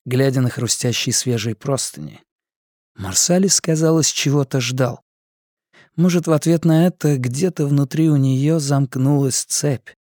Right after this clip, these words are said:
Севджи сунула руки в карманы куртки и встретилась с ним взглядом. «Дверь двойной блокировки», — сказала она. «Закодирована на мою Д Н К». Он нахмурился.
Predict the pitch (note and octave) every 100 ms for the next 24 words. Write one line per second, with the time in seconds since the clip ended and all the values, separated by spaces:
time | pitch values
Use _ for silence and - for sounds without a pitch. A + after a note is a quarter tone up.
0 | _ _ _ _ - - E3+ D#3 D#3+ -
1 | D3+ D3 D3 D3 C3+ B2+ C3+ B2+ B2+ B2
2 | G#2 D3+ D#3 - - C#3+ C3+ E3+ - -
3 | C3+ C3+ C#3 B2+ C3+ B2 B2 C3 B2 G#2+
4 | E2+ - _ _ _ _ _ _ _ _
5 | _ _ _ _ _ _ - B2 B2 C3
6 | C3 D3 D3 F#3+ G#3 E3+ E3+ G3+ - A3
7 | F#3+ C#3+ - E3 D3+ - - - C3 G#2+
8 | A#2 A#2+ A#2 A#2 G#2+ _ _ _ _ _
9 | - B2+ B2+ C3+ A#2 B2 C#3+ E3 F3+ F#3
10 | E3+ D#3 D3+ B2+ A#2 A2+ C3 C3+ C3+ G3+
11 | D#3+ - _ _ _ _ _ _ _ _
12 | _ _ _ - D#2+ F2 A2+ C3+ C#3 A2+
13 | G2+ E2+ - -